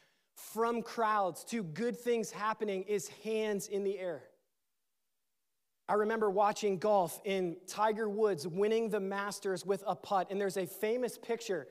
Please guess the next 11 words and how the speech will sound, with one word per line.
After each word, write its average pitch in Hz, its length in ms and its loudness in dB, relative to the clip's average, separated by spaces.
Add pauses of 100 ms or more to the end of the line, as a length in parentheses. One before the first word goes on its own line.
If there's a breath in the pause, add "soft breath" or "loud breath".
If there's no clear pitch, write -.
(380 loud breath)
where 202 120 -2
you 247 200 0
have 214 400 0
al-, 269 340 0
almost 269 380 0
exclusively 233 1000 -4
grown 208 400 -2
men 175 220 -6 (1400)
with 214 260 0
two 269 300 0
hands, 208 420 -4